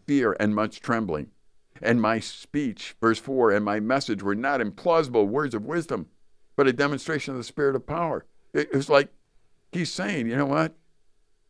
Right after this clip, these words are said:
I really didn't sound too good. When I came to you, I was in fear and trembling." When's the last time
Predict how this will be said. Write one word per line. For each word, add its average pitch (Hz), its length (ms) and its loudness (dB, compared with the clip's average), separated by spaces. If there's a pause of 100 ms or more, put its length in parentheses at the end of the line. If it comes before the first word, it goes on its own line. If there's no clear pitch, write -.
(160)
I - 20 2
really 156 240 4
didn't 143 140 2
sound 180 260 -2
too - 80 -2
good. 92 320 0 (720)
When 131 160 2
I 202 100 2
came 196 320 -2
to 117 80 -2
you, 87 280 0 (1120)
I 170 100 6
was 175 240 4
in 131 120 -2
fear 170 280 0
and 147 100 -2
trembling." 160 280 -2
When's 220 160 -4
the 185 100 0
last 151 360 -2
time 120 360 -2